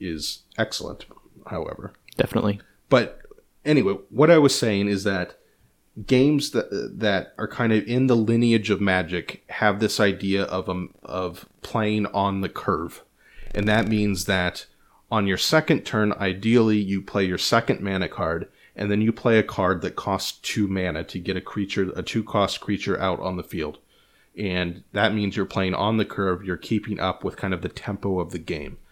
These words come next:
Speaker 2: Right, and there's a general power curve as the more expensive things cost more, but they're more powerful. So you want to play the most powerful thing you can for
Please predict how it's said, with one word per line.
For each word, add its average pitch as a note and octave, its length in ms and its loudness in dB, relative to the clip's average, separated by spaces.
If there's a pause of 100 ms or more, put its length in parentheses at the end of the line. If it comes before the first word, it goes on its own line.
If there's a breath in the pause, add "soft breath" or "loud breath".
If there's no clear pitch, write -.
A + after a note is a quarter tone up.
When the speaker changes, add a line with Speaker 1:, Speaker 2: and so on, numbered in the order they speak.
(240 loud breath)
Speaker 2:
Right, A#2 240 4
and C3+ 160 4
there's C#3 160 8
a C3 60 8
general B2 380 8
power A2+ 420 6
curve G#2+ 440 6
as G2 360 2 (260 loud breath)
the G#2 60 6
more G#2 200 10
expensive G2+ 520 4
things G2 520 2 (280 soft breath)
cost - 400 2
more, G#2+ 160 8
but F#2+ 160 2
they're G2 100 4
more F#2+ 400 4
powerful. G#2+ 720 4 (260 loud breath)
So - 160 4
you G#2 140 8
want G#2+ 140 10
to G2 40 6
play G2 520 6 (120)
the G#2 100 4
most G#2 320 6
powerful G#2+ 380 4
thing G2+ 260 4
you F#2+ 100 2
can G2 420 0
for F#2+ 400 4